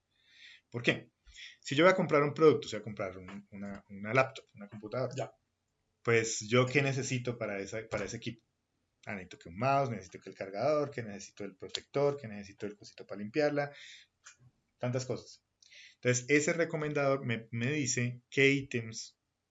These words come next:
Speaker 1: puede querer ese cliente. Entonces, el éxito que genera ese tipo de cosas es que yo puedo venderle más al mismo cliente. Porque el cliente dice, "Pues, pues súper, porque compro todo de una, me ahorro el envío", ¿cierto? Y ellos fe-,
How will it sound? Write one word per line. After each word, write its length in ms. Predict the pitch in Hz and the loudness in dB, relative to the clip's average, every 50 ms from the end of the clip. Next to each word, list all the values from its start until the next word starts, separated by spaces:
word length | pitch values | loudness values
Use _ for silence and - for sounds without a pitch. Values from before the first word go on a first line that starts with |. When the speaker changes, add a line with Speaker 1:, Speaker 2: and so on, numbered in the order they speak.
| _ | _
Speaker 1:
puede 320 | - 131 127 127 127 135 131 | 0 4 6 6 6 6 4
querer 260 | - 123 107 101 95 | 0 0 0 0 -2
ese 160 | 95 - 110 | -4 -6 -8
cliente. 380 | - - 139 107 - - - - _ _ _ _ _ _ _ _ _ _ _ _ | -6 -6 -6 -6 -8 -10 -18 -20 _ _ _ _ _ _ _ _ _ _ _ _
Entonces, 720 | - 107 104 - - 117 113 110 - - 127 123 123 - - - | -10 -10 -8 -4 -2 -2 -2 -2 -2 0 0 0 0 -4 -6 -6
el 220 | 104 101 101 104 | -6 -4 0 0
éxito 540 | 117 123 120 - - 165 160 - - 180 - | 0 0 0 -2 -6 -6 -8 -10 -12 -12 -12
que 120 | - - 123 | -12 -14 -12
genera 680 | - - 104 101 101 104 107 107 104 110 127 127 - _ - - - - - - - - | -8 -8 -6 -4 -4 -2 -2 -2 -2 -4 -6 -8 -14 _ -20 -20 -20 -20 -20 -16 -10 -6
ese 220 | - 107 - 123 | -4 -4 -4 -4
tipo 300 | 120 - 123 120 127 131 | -4 -4 -6 -2 2 2
de 120 | 123 110 104 | 2 2 2
cosas 360 | - 98 98 95 113 107 - | -2 -6 -6 -6 -6 -8 -8
es 120 | 110 - | -8 -8
que 120 | - - 113 | -8 -8 -8
yo 180 | 107 107 104 | -8 -8 -8
puedo 240 | - 113 107 110 107 | -4 -4 -2 -2 -2
venderle 360 | 104 95 92 92 95 95 98 98 | -2 -4 -6 -8 -10 -8 -8 -6
más 300 | 101 117 127 135 - - | -4 -4 -4 -4 -4 -6
al 80 | 101 | -10
mismo 220 | 98 92 87 98 - | -14 -16 -18 -18 -14
cliente. 340 | - 123 113 - _ _ _ _ _ _ _ _ - | -12 -12 -12 -12 _ _ _ _ _ _ _ _ -12
Porque 200 | - 113 - 127 | -6 -4 -2 0
el 60 | 120 | 2
cliente 280 | - 131 123 120 131 | 2 2 2 4 4
dice, 260 | 127 127 123 123 131 127 | 4 2 2 2 -2 -4
"Pues, 440 | - - 104 98 - - - - _ _ _ _ _ - | -4 -6 -8 -8 -10 -12 -18 -20 _ _ _ _ _ -10
pues 160 | 104 101 - | -10 -8 -6
súper, 300 | - 165 160 160 - - | -6 -4 -4 -4 -6 -6
porque 240 | - 101 - 101 98 | -6 -12 -12 -10 -8
compro 320 | - 110 104 - 127 131 | -8 -8 -6 -6 -6 -4
todo 200 | 123 143 135 139 | -2 0 0 2
de 100 | 143 143 | 2 2
una, 280 | 143 131 117 110 113 117 | 2 0 -2 -4 -4 -8
me 140 | 127 117 98 | -8 -8 -6
ahorro 240 | 92 95 107 117 127 | -6 -6 -4 -4 -2
el 80 | 151 | -2
envío", 300 | 160 160 156 123 120 123 - _ _ _ _ _ _ _ _ _ _ | -2 -4 -4 -4 -4 -6 -8 _ _ _ _ _ _ _ _ _ _
¿cierto? 420 | - 107 101 - - 104 - _ _ | -12 -12 -12 -10 -12 -14 -16 _ _
Y 60 | 101 | -14
ellos 180 | 101 98 101 - | -12 -10 -10 -10
fe-, 160 | - 127 - | -10 -12 -10